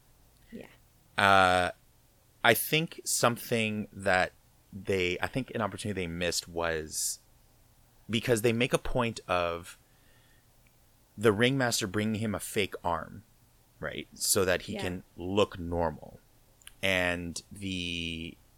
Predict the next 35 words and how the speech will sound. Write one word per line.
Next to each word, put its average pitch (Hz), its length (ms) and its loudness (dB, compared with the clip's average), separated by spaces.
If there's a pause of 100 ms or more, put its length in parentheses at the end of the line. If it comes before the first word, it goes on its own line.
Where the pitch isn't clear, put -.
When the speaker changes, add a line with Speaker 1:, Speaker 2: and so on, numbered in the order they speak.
(160)
Speaker 2:
and 95 160 -4
the 85 60 -2
dad 90 640 2
is 87 220 -6
like, 85 180 -2
"Oh, 90 300 2
you 80 140 -10
want 90 180 -4
me 90 80 -6
to - 80 -10
do 90 120 -8
this 85 180 -4
so 90 200 0
I 85 100 0
don't 80 180 -8
scare 80 360 -4
anybody," - 380 -14
right? 90 320 -10
He, 104 180 -12
so - 200 -4
he, 107 200 -14
it, 117 180 -4 (520)
visibly, 135 680 2
it 113 120 0
looks 104 260 -2
like 95 280 -2
it 92 200 -2 (560)
offends 92 420 -2
him 71 160 -10
to - 120 -12
a - 40 -14
degree. - 320 -14 (460)
Speaker 1:
Yeah. 196 220 -2
Speaker 2:
I 107 80 6
think 139 480 0